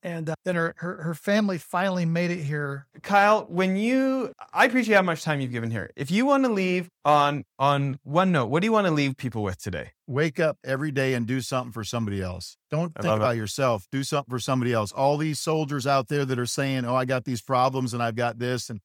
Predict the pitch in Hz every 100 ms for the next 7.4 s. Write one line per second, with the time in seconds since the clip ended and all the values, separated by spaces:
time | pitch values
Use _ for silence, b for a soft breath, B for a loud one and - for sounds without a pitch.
0 | - 127 147 143 147 131 113 131 131 123
1 | 135 139 143 139 135 151 165 _ 120 123
2 | 147 160 151 139 139 123 123 135 135 147
3 | 151 110 98 - _ 131 139 - 139 135
4 | 127 120 95 127 120 110 107 95 82 -
5 | - - 123 120 113 101 85 80 - 110
6 | 123 120 123 110 101 95 92 - - -
7 | 123 123 123 113